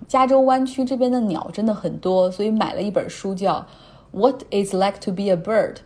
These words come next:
就是做一只鸟究竟是一种怎么样的感觉呢？这本书也有中文版，叫《鸟的感官》。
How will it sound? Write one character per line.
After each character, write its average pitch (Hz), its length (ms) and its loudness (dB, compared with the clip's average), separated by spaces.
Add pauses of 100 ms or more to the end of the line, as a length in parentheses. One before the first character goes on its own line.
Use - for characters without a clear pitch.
(360)
就 - 140 -6
是 170 100 -2
做 269 220 0
一 233 60 2
只 240 140 2
鸟 240 400 2
究 202 140 -4
竟 202 140 -4
是 196 140 -6
一 190 40 -2
种 180 160 -2
怎 185 140 -4
么 - 60 -6
样 208 100 -2
的 185 80 -2
感 - 260 -8
觉 156 220 -6
呢？ 196 260 -2 (300)
这 285 120 0
本 214 120 2
书 196 140 -4
也 226 40 0
有 190 140 2
中 220 220 -2
文 180 180 0
版， - 260 -4
叫 170 280 2
《鸟 180 260 -2
的 180 100 -2
感 - 300 -4
官》。 190 200 0